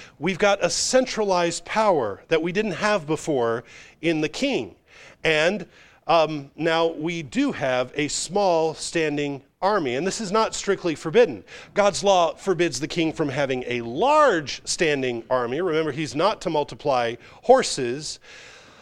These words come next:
But now it seems wise to have a small company of men who are trained to fight, and when the time comes, we call out the militia to fight alongside the regular army.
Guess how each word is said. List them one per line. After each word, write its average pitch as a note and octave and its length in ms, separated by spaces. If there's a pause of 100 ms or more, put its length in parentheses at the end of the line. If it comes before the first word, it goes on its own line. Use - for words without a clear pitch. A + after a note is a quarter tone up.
(280)
But B3+ 140
now C#4+ 180
it - 80
seems A#3+ 320
wise F3 320
to F#3+ 60
have E3+ 100
a D#3+ 60
small B3+ 480
company D#3 380
of B2+ 60
men A#2+ 380 (300)
who G3 180
are F3 140
trained A#3+ 560
to F3 120
fight, B2 420 (220)
and F3+ 120
when G3 100
the E3+ 80
time C#4+ 480
comes, D#3+ 520 (200)
we F#3+ 120
call G#3 300
out F#3 180
the F3+ 60
militia F3 540 (100)
to F3+ 100
fight G3 340
alongside D#3+ 800
the C3+ 280
regular D#3 560 (160)
army. A#2 340